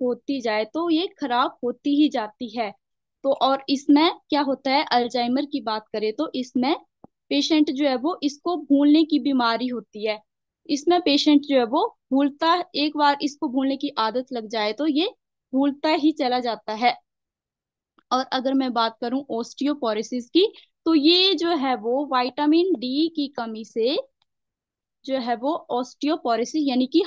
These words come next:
हड्डियों की, हड्डियों में जो है हमारी weakness आ जाती है, और ये एक बार आ गई तो ये within time जो है वो खराब होती ही चली जाती है। तो इसको बोलते हैं हम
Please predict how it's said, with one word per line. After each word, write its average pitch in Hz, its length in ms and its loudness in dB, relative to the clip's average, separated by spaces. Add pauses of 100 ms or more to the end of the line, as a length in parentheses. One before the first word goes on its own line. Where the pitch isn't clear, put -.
(100)
हड्डियों 240 440 2
की, 311 380 -2 (520)
हड्डियों 247 340 2
में 302 180 4
जो 254 100 -2
है 277 100 0
हमारी 285 420 0
weakness 285 580 -4
आ 214 160 -2
जाती 226 440 -4
है, 359 180 0 (340)
और 277 200 2
ये 294 300 0 (120)
एक 285 200 -4
बार 277 240 0
आ 247 120 4
गई 262 220 -2
तो 311 140 -4
ये 311 340 -4 (560)
within 320 500 0
time 254 280 0
जो 262 160 -2
है 254 120 -2
वो 311 360 -4
खराब 277 480 -2 (200)
होती 254 360 0
ही 311 120 2
चली 254 280 -4
जाती 214 440 -8
है। 220 180 -4 (300)
तो 285 120 -4
इसको 294 340 0
बोलते 262 380 2
हैं 269 60 2
हम 269 340 2